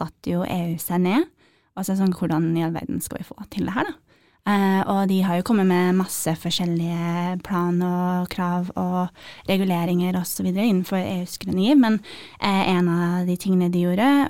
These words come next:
eh, fant fort ut av, var at, em, her trenger vi penger. Vi trenger penger og kapital til å kunne få til den her overgangen. Eh, og da lagde de noe som heter Handlingsplanen for bærekraftig finans,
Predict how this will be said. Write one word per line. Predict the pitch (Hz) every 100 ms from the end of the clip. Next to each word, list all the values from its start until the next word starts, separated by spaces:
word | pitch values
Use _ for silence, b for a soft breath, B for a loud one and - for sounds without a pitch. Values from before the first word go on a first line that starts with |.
| -
eh, | - 50 -
fant | - 208 196
fort | - 196 254
ut | 285
av, | 320 330 214
var | 180 175
at, | - - B B B B 190
em, | 185 180 - -
her | 180 185
trenger | - 175 185
vi | 180
penger. | - - - _ -
Vi | 214
trenger | - 180 175 196
penger | 170 170 147 180 196 233
og | -
kapital | 196 190 - 196 285 B B -
til | 185
å |
kunne | 196 190
få | - 185 160
til | - -
den | 180
her | 180 - - -
overgangen. | - - - - - 202 B B B -
Eh, | 196 -
og | 196
da | 202 202 208
lagde | 202 196 175
de | 175
noe | 175
som | - 185
heter | 185 185 190 - -
Handlingsplanen | 196 180 170 - - 165 208 220
for | 196
bærekraftig | 190 180 170 160 - 190
finans, | 180 220 427 - -